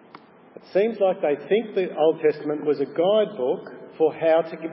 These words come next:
how to be righteous. They thought the Christian life was about keeping a set of Old Testament rules. And when you get the Old Testament law wrong like that, you miss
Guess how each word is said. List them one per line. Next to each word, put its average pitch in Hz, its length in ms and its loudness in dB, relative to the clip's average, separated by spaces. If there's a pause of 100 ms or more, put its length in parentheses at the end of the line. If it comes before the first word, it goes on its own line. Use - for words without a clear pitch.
(160)
how 156 160 2
to 156 140 -6
be 175 120 0
righteous. 214 500 0 (2250)
They 160 180 4
thought 214 200 2
the 220 60 -4
Christian 185 400 -4
life 165 420 0
was 147 140 -2
about 147 340 2
keeping 160 540 -4
a 131 60 -8 (120)
set 160 160 4
of 147 120 0
Old 143 240 -2
Testament 139 440 -6
rules. 147 400 0 (3000)
And 170 100 -4
when 180 120 4
you 180 100 -2
get - 240 0
the 214 120 0
Old 180 220 2
Testament 196 460 -2
law 151 220 4
wrong 160 420 2
like 147 240 0
that, 165 300 0
you 170 80 0
miss 202 160 0